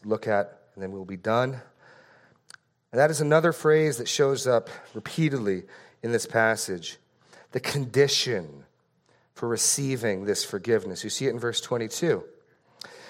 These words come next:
"The righteousness of God through faith in Jesus Christ for all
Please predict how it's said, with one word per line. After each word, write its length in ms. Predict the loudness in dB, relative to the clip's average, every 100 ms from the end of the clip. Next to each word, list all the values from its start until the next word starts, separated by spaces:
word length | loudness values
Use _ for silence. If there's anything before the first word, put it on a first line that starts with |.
| -6
"The 100 | -4
righteousness 720 | 4 6 6 0 -2 0 2 0
of 140 | 2
God 360 | 4 6 4 0
through 540 | -2 4 6 6 2
faith 720 | 4 6 6 2 -4 -10 -10 -8
in 120 | -6
Jesus 440 | -6 -4 -2 -4
Christ 460 | 0 4 4 2 0
for 200 | 0 4
all 640 | 8 8 8 8 6 2